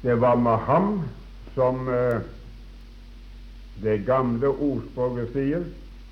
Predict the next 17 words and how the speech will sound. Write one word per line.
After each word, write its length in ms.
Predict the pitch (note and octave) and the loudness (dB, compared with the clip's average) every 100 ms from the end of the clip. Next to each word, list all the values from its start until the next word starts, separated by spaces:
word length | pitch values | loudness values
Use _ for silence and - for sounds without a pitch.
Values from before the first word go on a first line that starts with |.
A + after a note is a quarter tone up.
| - - - - - G#2+ | -20 -20 -18 -18 -4 2
at 180 | A#2 A#2 - | 2 2 0
sådan 480 | B2 C#3 C#3 C#3 A#2 | 4 6 4 0 0
som 240 | - A#2+ A#2+ | 0 2 0
du 220 | B2+ B2 | -2 2
reder, 460 | C#3 D#3 D#3 G#2+ F2 - - - - - - - - - - - - | 4 6 4 0 -4 -10 -18 -18 -18 -18 -18 -18 -18 -18 -18 -18 -6
så 180 | A#2 A2 A2 | 0 0 2
får 140 | A2 | 2
du 200 | A2 B2 | 2 0
ligge. 440 | B2 C3+ G2 F2 - - - - - - - - - - - - - - - - - - - - - - - | 2 2 0 -4 -8 -14 -18 -18 -18 -18 -18 -18 -18 -18 -18 -18 -18 -18 -18 -18 -18 -18 -18 -18 -18 -16 -4
Slik 380 | G#2 C#3 C#3 - | 2 4 2 2
som 220 | C3+ B2+ | 2 2
han 280 | A2 B2+ B2 - | 0 0 -2 2
sådde, 460 | D3 D#3 A#2 G#2 D#2+ - - - - - - | 4 6 4 -2 -2 -6 -16 -18 -18 -18 -10
slik 300 | A2 A2 A2 G#2 | -4 -2 -2 -4
fikk 220 | G#2 - | -4 -2
han 160 | A2+ A2 | -2 0
høste. 520 | B2 A2 - F#2+ | 2 0 -2 -10